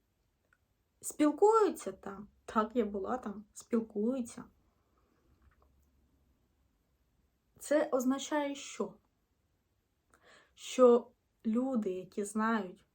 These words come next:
декілька мов, просто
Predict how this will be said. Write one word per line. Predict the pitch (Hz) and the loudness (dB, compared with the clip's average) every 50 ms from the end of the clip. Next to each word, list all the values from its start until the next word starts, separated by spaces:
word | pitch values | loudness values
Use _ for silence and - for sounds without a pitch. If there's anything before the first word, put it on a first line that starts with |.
| _ - | _ -10
декілька | 208 202 - 254 254 233 208 202 - 185 175 175 - - 185 | -6 2 6 8 8 8 8 4 -2 -8 -10 -12 -14 -16 -14
мов, | 185 190 196 208 233 277 330 370 - - _ _ _ _ _ _ _ _ _ _ _ _ _ _ | -10 -6 -2 0 0 0 0 -4 -6 -10 _ _ _ _ _ _ _ _ _ _ _ _ _ _
просто | - 269 254 262 247 277 294 - - - - 196 185 | 2 4 6 6 6 6 4 0 -6 -8 -8 -8 -8